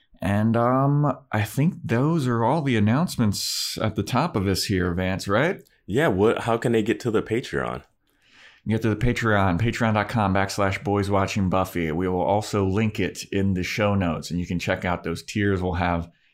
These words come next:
Speaker 1: information on it, uh, on that website as well. Um, and who knows, you know, maybe down the road, if we get inspired, maybe, I don't know if you, if you'd be interested in merch, we might be making some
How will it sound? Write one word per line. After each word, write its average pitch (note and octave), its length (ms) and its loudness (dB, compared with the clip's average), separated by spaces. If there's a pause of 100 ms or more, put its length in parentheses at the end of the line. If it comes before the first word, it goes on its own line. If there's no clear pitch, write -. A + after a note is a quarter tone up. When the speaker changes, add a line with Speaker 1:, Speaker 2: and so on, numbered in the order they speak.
Speaker 1:
information F2 600 -2
on E2 240 0
it, E2 240 -4 (300)
uh, D2+ 400 -2 (520)
on E2+ 200 0
that D#2+ 200 0
website D#2+ 500 -2
as D2+ 160 -6
well. C#2+ 580 -6 (680)
Um, G2 500 0 (220)
and B2 180 2
who B2 140 0
knows, G#4 340 0
you G#2 100 0
know, D#3 100 0
maybe E3+ 240 0
down E3 240 2
the D#3+ 80 2
road, C3+ 400 4
if B2+ 160 -2
we A2 180 2
get G#2 160 0
inspired, B2 640 -2
maybe, D#3 400 -2 (180)
I - 140 -8
don't C3+ 140 0
know D#3+ 140 0
if C#3 120 -4
you, G#2+ 240 -2
if F2 100 -6
you'd F2 220 -4
be E2+ 160 -2
interested F2 460 -4
in D#2+ 160 0
merch, D#2+ 600 0
we G2 120 0
might E2+ 240 0
be F2 80 -4
making F2 360 -2
some E2+ 400 -4